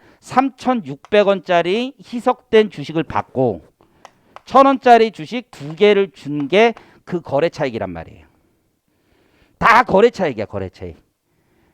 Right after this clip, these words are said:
이해하시겠어요? 이걸 공식으로 외우면 백날 외워도 못 외워.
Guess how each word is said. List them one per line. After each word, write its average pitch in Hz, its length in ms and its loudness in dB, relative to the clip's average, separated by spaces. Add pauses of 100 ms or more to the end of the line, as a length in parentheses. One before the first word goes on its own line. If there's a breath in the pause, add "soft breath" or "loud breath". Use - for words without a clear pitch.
이해하시겠어요? 147 440 -2
이걸 170 120 -4
공식으로 262 680 -2
외우면 175 320 0
백날 214 400 2
외워도 151 200 0
못 110 180 -8
외워. 101 280 -6